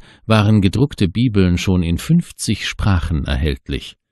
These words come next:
Seitdem wurde die Bibel in viele Hunderte von Sprachen und Dialekte übersetzt.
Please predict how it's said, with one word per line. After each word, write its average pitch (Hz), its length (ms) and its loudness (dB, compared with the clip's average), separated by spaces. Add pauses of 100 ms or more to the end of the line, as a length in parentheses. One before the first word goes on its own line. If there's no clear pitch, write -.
(760)
Seitdem 113 800 2
wurde 104 300 2
die 98 160 0
Bibel 90 440 0
in 82 220 0
viele 123 480 -2
Hunderte 92 480 0
von 78 220 -4
Sprachen 82 680 -2
und 87 280 -4
Dialekte 78 760 -4
übersetzt. 80 760 -8